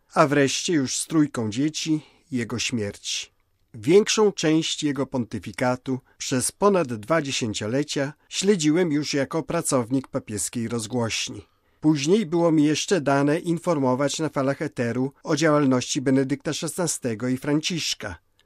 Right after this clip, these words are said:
doczekując się też jego kanonizacji z udziałem ich obu. I nigdy bym tak nie poznał nauczania tych trzech papieży, pierwszych nie Włochów od prawie pół tysiąca lat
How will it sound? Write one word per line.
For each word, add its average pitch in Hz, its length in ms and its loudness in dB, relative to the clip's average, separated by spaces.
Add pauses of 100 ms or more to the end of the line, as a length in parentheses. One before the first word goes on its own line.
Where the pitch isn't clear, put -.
doczekując 165 680 2
się 170 220 0
też - 520 -2
jego 143 340 0
kanonizacji 151 1040 0
z - 100 -6
udziałem 131 580 0
ich - 240 -10
obu. 113 320 -4 (440)
I 156 140 6
nigdy 208 320 2
bym 165 200 0
tak 185 280 -2
nie 131 120 2
poznał 139 600 0 (100)
nauczania 147 640 2
tych 131 200 -6
trzech - 280 -4
papieży, 123 640 -2 (300)
pierwszych 165 540 0
nie 131 140 4
Włochów 143 440 0
od 139 200 -14
prawie 151 320 -2
pół 190 220 -4
tysiąca 156 480 -2
lat 190 360 -2